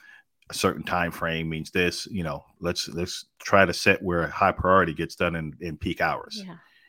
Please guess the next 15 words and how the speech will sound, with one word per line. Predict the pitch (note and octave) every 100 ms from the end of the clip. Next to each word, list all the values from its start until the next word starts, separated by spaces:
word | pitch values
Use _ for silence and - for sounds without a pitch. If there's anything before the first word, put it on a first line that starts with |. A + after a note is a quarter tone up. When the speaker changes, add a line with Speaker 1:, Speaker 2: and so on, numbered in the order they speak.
| _
Speaker 1:
Anything | - F#3+ - F2
else, | F2 E2
the | E2+
expectations | D#2+ - D#2+ F2 E2 E2 D#2
that | D#2+
it | D#2
can | E2
get | D#2 C#2
done | D2+ D#2+ D2
by | D2+
tomorrow, | - D#2+ D#2+ D#2
or | D2
start | - - E2+
communicating | - E2+ F2 E2+ - E2 D2+
that | D#2+ D#2